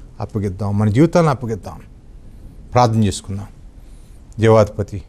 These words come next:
మమ్మల్ని ఎక్కువగా ప్రేమించిన మా ప్రభువా,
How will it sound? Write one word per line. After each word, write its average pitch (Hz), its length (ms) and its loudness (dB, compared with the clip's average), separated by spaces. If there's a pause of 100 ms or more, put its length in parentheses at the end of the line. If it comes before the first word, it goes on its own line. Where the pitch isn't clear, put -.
(760)
మమ్మల్ని 135 160 4
ఎక్కువగా 170 340 4
ప్రేమించిన 131 420 0
మా 110 100 2
ప్రభువా, 101 460 -6